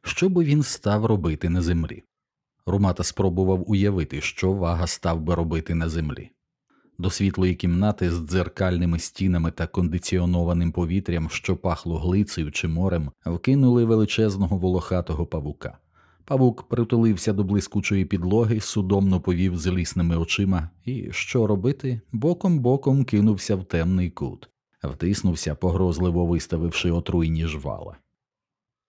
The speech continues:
Звичайно, насамперед вага почав би шукати скривджених. І, звичайно, найдурніший ображений здався б йому надто чистим і непридатним для використання.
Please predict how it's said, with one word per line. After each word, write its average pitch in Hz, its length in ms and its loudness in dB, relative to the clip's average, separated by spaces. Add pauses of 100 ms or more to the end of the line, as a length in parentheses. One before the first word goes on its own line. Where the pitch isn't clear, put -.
(540)
Звичайно, 143 580 2
насамперед 101 640 2
вага 98 260 2
почав 92 420 0
би 87 120 0
шукати 87 480 -2
скривджених. 80 880 -2 (260)
І, 135 140 2
звичайно, 104 580 4
найдурніший 104 840 4
ображений 107 600 4
здався 95 480 0
б 85 60 -2
йому 95 300 4
надто 90 480 0
чистим 120 500 2
і 101 40 6
непридатним 92 720 2
для 87 120 2
використання. 82 880 -4